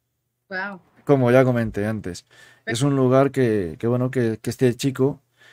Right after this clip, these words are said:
Speaker 2: incluso unos compañeros de investigación, unos ex compañeros, llegaron a registrar el sonido la, de la carracla.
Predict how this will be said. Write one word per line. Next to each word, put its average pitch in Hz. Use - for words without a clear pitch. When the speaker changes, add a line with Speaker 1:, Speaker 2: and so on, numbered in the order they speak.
Speaker 2:
incluso 127
unos 131
compañeros 123
de 110
investigación, 104
unos 110
ex 113
compañeros, 117
llegaron 120
a 135
registrar 123
el 131
sonido 123
la, 107
de 110
la 104
carracla. 104